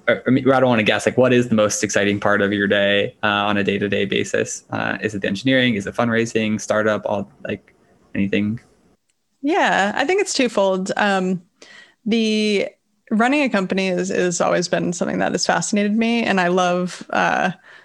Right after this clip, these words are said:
Speaker 2: like, building a team that is, uh, aligned on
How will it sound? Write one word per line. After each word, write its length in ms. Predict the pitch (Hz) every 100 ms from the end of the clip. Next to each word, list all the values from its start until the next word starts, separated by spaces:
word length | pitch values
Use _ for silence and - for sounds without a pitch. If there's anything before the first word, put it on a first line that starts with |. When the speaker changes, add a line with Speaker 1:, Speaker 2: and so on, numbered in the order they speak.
| _
Speaker 2:
like, 220 | 190 175 175
building 320 | 185 185 180
a 60 |
team 560 | 175 185 170 170 175 170 -
that 400 | 175 170 - _ -
is, 420 | - 185 170 175 - -
uh, 300 | 143 139 -
aligned 480 | 208 185 175 175 180
on 400 | 170 180 185